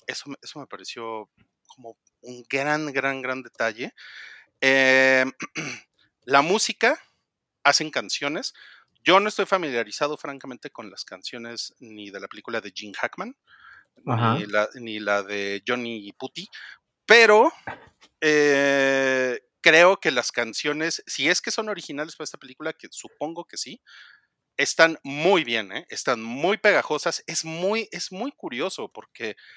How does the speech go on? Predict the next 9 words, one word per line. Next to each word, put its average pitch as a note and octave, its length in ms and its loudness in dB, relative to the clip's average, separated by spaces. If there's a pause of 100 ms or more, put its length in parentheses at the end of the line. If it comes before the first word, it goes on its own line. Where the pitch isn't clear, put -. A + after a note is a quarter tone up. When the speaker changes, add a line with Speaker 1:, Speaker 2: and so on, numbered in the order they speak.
(320)
Speaker 1:
porque D3 240 -6
es, - 540 -4
es A#2 240 -8
difícil F#3+ 720 -10
que - 100 -12
una, D#3 240 -10 (140)
que C#3+ 80 -10
una C#3+ 120 -8
película, C3 720 -8